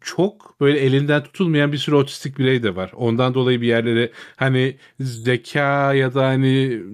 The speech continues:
ne bileyim bir şeyleri becerebilmek bir yere kadar ama doğru insanların seni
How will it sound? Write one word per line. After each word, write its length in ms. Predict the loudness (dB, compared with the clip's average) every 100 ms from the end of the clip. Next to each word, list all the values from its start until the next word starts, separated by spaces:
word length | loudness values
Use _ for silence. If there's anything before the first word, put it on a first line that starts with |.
| -2
ne 140 | 0
bileyim 360 | 0 2 2 2
bir 60 |
şeyleri 380 | 0 0 0 0
becerebilmek 720 | 0 0 0 0 0 0 0
bir 60 | 0
yere 280 | 2 0 -2
kadar 320 | -6 -2 -2
ama 300 | 0 0 2
doğru 300 | 4 4 2
insanların 640 | 0 -2 0 0 2 2
seni 480 | 0 0 0 0 -2